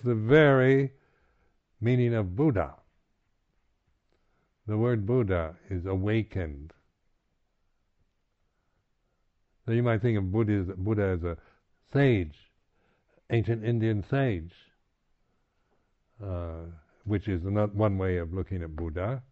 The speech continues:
Fair enough. That, that can be very inspiring. I, I love the stories of the Buddha and the Gautama the Buddha and all that. <laughs>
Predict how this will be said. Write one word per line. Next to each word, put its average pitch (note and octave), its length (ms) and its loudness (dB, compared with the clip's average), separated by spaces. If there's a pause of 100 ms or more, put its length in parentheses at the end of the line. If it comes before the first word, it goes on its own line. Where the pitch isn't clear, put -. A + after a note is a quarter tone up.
(280)
Fair F#2+ 200 -2
enough. A#2+ 260 0 (240)
That, F2+ 240 -4 (340)
that A2 240 0
can G#2+ 140 -2
be G2+ 120 0
very G#2+ 240 0
inspiring. A2+ 480 -2
I, G2 160 -2 (1080)
I G#2+ 140 0
love C3+ 260 2
the F#2+ 120 -2
stories F#2+ 440 -2
of E2 120 -6
the D#2+ 80 -6
Buddha D2+ 460 -6 (220)
and E2+ 180 -8
the D#2+ 180 -6 (680)
Gautama F2+ 440 -2
the E2 120 -6
Buddha D#2 500 -6
and D#2 180 -12
all D2+ 160 -8
that. - 480 -8
<laughs> - 60 -20